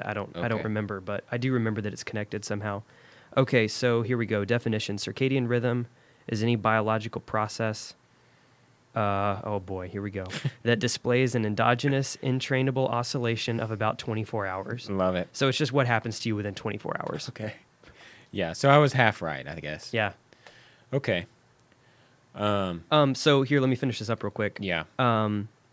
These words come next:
Speaker 1: so I've done this walk for ten to fifteen minutes, and then I finish up with a cold shower. The cold shower is less than a minute long. It's
Speaker 2: Mm-hmm.
Speaker 1: really quick.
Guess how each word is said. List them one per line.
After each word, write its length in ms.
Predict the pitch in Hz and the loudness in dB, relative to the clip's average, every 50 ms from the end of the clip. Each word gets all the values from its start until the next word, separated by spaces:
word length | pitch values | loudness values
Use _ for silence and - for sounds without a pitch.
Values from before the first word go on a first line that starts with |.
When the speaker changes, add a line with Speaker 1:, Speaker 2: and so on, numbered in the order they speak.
| _ _ - | _ _ -12
Speaker 1:
so 720 | - - - 120 117 113 110 110 107 107 107 104 101 110 - _ _ _ _ _ - | -6 -2 0 2 2 4 2 2 2 2 2 0 -2 -4 -10 _ _ _ _ _ 0
I've 260 | 117 113 107 107 - _ _ - - 117 117 104 107 120 | 0 0 0 -2 -8 _ _ -18 -16 -14 -14 -12 -4 -2
done 160 | 127 127 127 | 0 2 2
this 160 | 120 117 - | 2 0 0
walk 220 | 135 127 120 117 - | 0 0 0 -2 -2
for 100 | - 110 | -6 -6
ten 260 | - - 123 117 117 | -4 -2 -2 -2 -2
to 60 | 110 | -2
fifteen 360 | - - 113 - - 123 117 113 | -2 -4 -6 -4 -4 -2 -2 0
minutes, 380 | 113 113 110 - - - - - _ _ _ _ _ _ _ _ | 0 -2 -2 -4 -6 -12 -14 -16 _ _ _ _ _ _ _ _
and 180 | 117 117 110 107 | -2 0 2 2
then 300 | 113 110 110 110 107 - | 2 2 2 0 0 -2
I 120 | - 107 | -4 -6
finish 340 | 101 - - 117 117 - - | -4 -2 -2 -2 0 0 -2
up 120 | 120 110 - | -2 -2 -2
with 100 | 113 107 | -4 -4
a 40 | |
cold 240 | - - 123 113 107 | -4 -4 -4 -4 -4
shower. 460 | - - 123 113 113 117 117 117 113 - _ _ _ _ _ _ _ _ _ - | -2 -2 0 2 2 2 0 0 -2 -6 _ _ _ _ _ _ _ _ _ -16
The 100 | - 113 | -12 -4
cold 180 | - 139 135 | -2 0 0
shower 200 | 120 - 139 127 120 | 4 4 4 4 4
is 100 | 107 110 | 4 2
less 160 | 123 120 120 | 2 2 2
than 120 | - 135 120 | 2 2 2
a 40 | 110 | 2
minute 220 | 110 107 107 - | 2 0 0 -2
long. 340 | 117 104 98 95 92 95 117 - | -2 -2 -2 -4 -4 -6 -8 -8
It's 180 | 104 104 104 | -6 -6 -4
Speaker 2:
Mm-hmm. 80 | 98 117 | -2 -2
Speaker 1:
really 160 | 120 110 110 | 0 0 -2
quick. 360 | 107 - 117 101 95 - - | -2 -2 -4 -4 -4 -6 -12